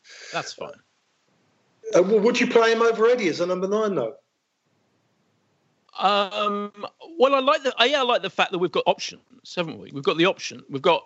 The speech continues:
Speaker 1: I think, I think Aubame-, I've, I've been, I've say-, been saying this for ages. I think Aubameyang wide is fine.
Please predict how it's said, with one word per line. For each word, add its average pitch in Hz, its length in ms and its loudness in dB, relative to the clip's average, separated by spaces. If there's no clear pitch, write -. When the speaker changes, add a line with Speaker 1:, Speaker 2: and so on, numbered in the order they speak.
Speaker 1:
I 220 120 2
think, 254 300 -4
I 226 120 4
think 254 220 -2
Aubame-, 185 260 0
I've, 180 220 0
I've 185 160 -4
been, 214 160 -8
I've 185 120 -2
say-, 220 180 -2
been 185 180 -6
saying 208 240 -4
this 120 140 -6
for - 260 -2
ages. 151 280 -6
I 147 60 0
think 170 240 -4
Aubameyang 156 800 -2
wide 143 260 2
is 131 140 -8
fine. 143 380 0